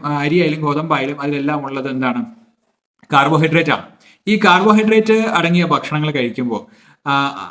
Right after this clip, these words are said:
അതിൻ്റെ കൂടെ നമ്മൾ പഴം കൂടെ കഴിക്കുമ്പോൾ ശരിക്കും പറഞ്ഞാൽ നമ്മുടെ ശരീരത്തിലേക്ക് എത്തുന്ന, പെട്ടെന്ന് ശരീരത്തിലേക്ക് എത്തുന്ന കാർബോഹൈഡ്രേറ്റിൻ്റെ അളവ് അല്ലെങ്കിൽ, ആ, ഷുഗറിൻ്റെ അളവ് വളരെ കൂടുതലായിരിക്കും. അത് ഷുഗർ ഉള്ളവർക്ക് കേടാണെന്ന് മാത്രമല്ല, ഷുഗർ ഇല്ലാത്തവർക്കും ശരിക്കും പറഞ്ഞാൽ അത്, ആ,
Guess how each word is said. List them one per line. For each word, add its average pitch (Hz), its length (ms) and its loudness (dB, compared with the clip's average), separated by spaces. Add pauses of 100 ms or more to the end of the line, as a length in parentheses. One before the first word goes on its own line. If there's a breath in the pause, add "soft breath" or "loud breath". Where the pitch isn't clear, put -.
അതിൻ്റെ 196 320 2
കൂടെ 185 260 2
നമ്മൾ 170 200 0
പഴം 156 320 2
കൂടെ 180 140 2
കഴിക്കുമ്പോൾ 135 380 -2
ശരിക്കും 135 320 0
പറഞ്ഞാൽ 120 360 0
നമ്മുടെ 135 260 -2
ശരീരത്തിലേക്ക് 139 580 -4
എത്തുന്ന, 147 760 -4 (360 soft breath)
പെട്ടെന്ന് 208 440 0
ശരീരത്തിലേക്ക് 151 600 0
എത്തുന്ന 147 340 -4
കാർബോഹൈഡ്രേറ്റിൻ്റെ 127 760 -6
അളവ് 101 160 -4
അല്ലെങ്കിൽ, 120 280 -6 (140)
ആ, 117 220 -4
ഷുഗറിൻ്റെ 143 640 -4
അളവ് 117 380 -4 (320 loud breath)
വളരെ 151 220 0
കൂടുതലായിരിക്കും. 110 680 -6 (260 soft breath)
അത് 175 160 2
ഷുഗർ 208 460 0
ഉള്ളവർക്ക് 208 540 0 (240)
കേടാണെന്ന് 165 460 2
മാത്രമല്ല, 135 680 -2
ഷുഗർ 147 220 -2
ഇല്ലാത്തവർക്കും 185 680 0
ശരിക്കും 147 280 -2
പറഞ്ഞാൽ 139 380 -6
അത്, 117 120 -8
ആ, 117 520 -8